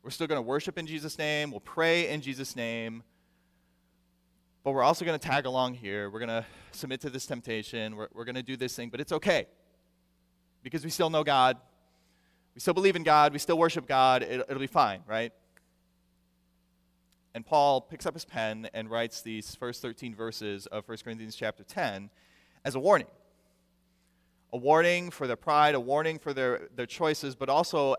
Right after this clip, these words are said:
as some comfort as well about the temptations they were facing. And it's my prayer that as we start to go through these words, that you yourselves will maybe,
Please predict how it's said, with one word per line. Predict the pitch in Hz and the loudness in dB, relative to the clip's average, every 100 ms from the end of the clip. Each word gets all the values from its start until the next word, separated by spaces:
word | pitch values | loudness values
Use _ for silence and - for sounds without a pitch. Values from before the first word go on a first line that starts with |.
| - | -2
as | 127 135 | -2 -2
some | - 113 | -4 -14
comfort | - - 180 165 - 131 110 - | -16 -4 -4 -4 -6 -6 -6 -6
as | 123 117 113 | -6 -6 -4
well | 123 123 110 | 0 0 0
about | 110 123 | -2 -4
the | - | -6
temptations | - 123 - 123 - 120 | -12 -10 -6 -6 -8 -8
they | 113 113 | -4 -4
were | 117 127 | -2 -6
facing. | - 101 101 113 | -6 -8 -6 -10
And | 107 | -10
it's | - | -6
my | 139 185 | -2 -2
prayer | - 101 90 95 104 - _ _ _ _ | -4 -10 -8 -8 -10 -14 _ _ _ _
that | 123 | -2
as | 104 131 127 | 0 -2 0
we | 147 151 | 0 0
start | 143 139 135 | 0 -2 -2
to | |
go | 123 127 | -4 -4
through | - 127 117 | -6 -10 -8
these | 117 107 | -8 -8
words, | 101 90 90 98 - - _ _ _ _ _ _ _ _ _ _ _ - | -10 -10 -12 -16 -20 -20 _ _ _ _ _ _ _ _ _ _ _ -2
that | 135 135 123 - _ _ _ _ _ | 2 4 2 -2 _ _ _ _ _
you | 127 160 | -8 -6
yourselves | 214 175 156 139 104 107 113 - | -2 -4 2 2 4 2 -4 -8
will | 117 | -4
maybe, | 123 139 143 120 | -4 -2 -2 -4